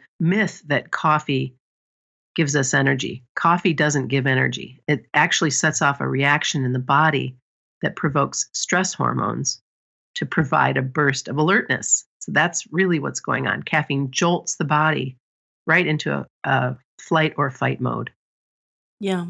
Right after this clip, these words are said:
Speaker 2: last thing we need if we're suffering with anxiety. So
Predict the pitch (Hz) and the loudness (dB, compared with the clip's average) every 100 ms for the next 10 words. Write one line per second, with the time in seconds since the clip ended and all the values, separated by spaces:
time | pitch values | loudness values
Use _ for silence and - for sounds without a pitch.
0 | 180 - 185 190 - - 180 180 180 175 | -12 -8 -2 0 0 -2 -2 -2 -4 -4
1 | 180 _ 180 - 175 - 175 - 170 175 | -8 _ -12 -6 -4 -2 -4 -6 -6 -4
2 | 170 175 170 175 180 - 185 _ - - | -4 -4 -4 -4 -6 -6 -8 _ -8 -6
3 | 190 180 | -2 -4